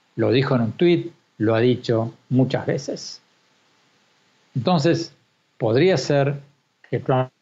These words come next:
trate de hacer eso, pero yo no creo que pueda lograr salirse con la suya, porque al fin del día van a prevalecer las instituciones. ¿Y por qué? Por dos motivos que les cuento rápidamente.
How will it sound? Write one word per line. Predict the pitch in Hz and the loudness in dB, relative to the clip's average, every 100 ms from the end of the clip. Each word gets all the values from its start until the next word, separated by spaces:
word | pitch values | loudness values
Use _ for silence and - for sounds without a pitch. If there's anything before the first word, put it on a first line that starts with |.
| - 113 | -8 -6
trate | - 135 135 | -2 -2 0
de | 120 | -4
hacer | 113 247 | -2 -6
eso, | 175 - 175 | -6 -10 -12
pero | - 160 | -2 0
yo | 202 | 2
no | 202 | 2
creo | 185 190 190 190 190 - _ | 2 4 4 2 -2 -12 _
que | 139 | -6
pueda | 143 156 156 151 143 _ - | 0 2 4 0 -4 _ -2
lograr | 123 120 120 - 127 131 143 | 0 0 -2 -2 0 0 -2
salirse | 139 131 110 117 123 | -2 -2 0 -2 -2
con | 123 | 0
la | 110 | 0
suya, | - 131 139 143 - _ | 2 2 2 -2 -16 _
porque | 151 143 185 | 0 2 2
al | |
fin | - 208 | 2 2
del | 165 143 | 4 4
día | 156 151 139 _ _ | 4 2 -2 _ _
van | 113 135 131 | 0 2 2
a | |
prevalecer | 123 113 110 120 117 | 2 2 0 0 0
las | 110 | 0
instituciones. | 120 - - 151 - 285 311 - | -4 -10 -8 -6 -6 -8 -6 -2
¿Y | |
por | 143 - | 0 2
qué? | 254 - - _ | 0 -2 -10 _
Por | 143 | 2
dos | 165 156 | 2 2
motivos | 143 165 156 | 2 2 2
que | 127 | 0
les | |
cuento | - 131 127 | 0 0 0
rápidamente. | 120 120 143 233 - - | 0 -2 -2 -6 -10 -14